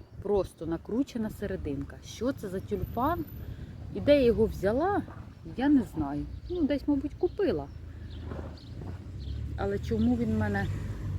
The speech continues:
Чи він такий є, чи це щось з ним не так, не знаю. Але так квіку-, квітує вже декілька років. Ну і красунчики, нарциси. Ось такий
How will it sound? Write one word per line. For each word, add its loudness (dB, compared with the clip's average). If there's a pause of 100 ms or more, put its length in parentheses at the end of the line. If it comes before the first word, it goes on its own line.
Чи 4
він 6
такий 4
є, 6 (1000)
чи -4 (120)
це 2
щось -4
з -4
ним 0 (320)
не -2
так, -6
не 0
знаю. 0 (960)
Але 0
так -2 (160)
квіку-, -6 (120)
квітує 0
вже -2
декілька -6
років. -8 (1040)
Ну -2
і -6
красунчики, -12 (1120)
нарциси. -14 (3500)
Ось -20
такий -20